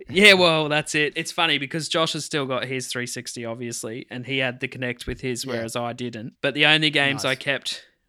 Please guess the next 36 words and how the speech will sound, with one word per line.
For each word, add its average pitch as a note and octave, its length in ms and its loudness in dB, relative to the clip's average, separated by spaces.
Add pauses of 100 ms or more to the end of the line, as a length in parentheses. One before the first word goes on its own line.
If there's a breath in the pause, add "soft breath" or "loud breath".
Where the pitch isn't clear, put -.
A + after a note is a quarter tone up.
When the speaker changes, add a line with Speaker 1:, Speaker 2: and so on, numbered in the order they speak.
Speaker 1:
that C3 100 -4
I B2+ 120 -2
had B2 340 -4 (120)
for B2+ 120 -12
the A#2+ 100 -10
three C3 240 -6
sixty B2 340 -8
were A#2 460 -6 (380)
Black B2+ 180 -4
Ops B2+ 240 -4
two, B2+ 240 -4
so B2+ 160 -6
Call B2 240 -8
of B2 80 -6
Duty A#2+ 260 -8
for - 160 -12
Josh, B2 420 -6 (400 loud breath)
and B2 120 -4
we B2 80 -2
have B2 200 -2
the C3+ 80 -6
Disney B2+ 360 -4
Infinity B2 600 -6 (160)
on C3 120 -12
three B2+ 200 -10
sixty. E3 480 -6
Speaker 2:
Yeah. G#2 80 -16
Speaker 1:
And E3 140 4
then C#3+ 440 4
we C3 160 -4
have, C3 360 -2 (300)
like, B2 160 -6
Dance C#3 260 -2
Central, B2+ 400 -6 (260)
Central C#3 460 -4
three B2 540 -4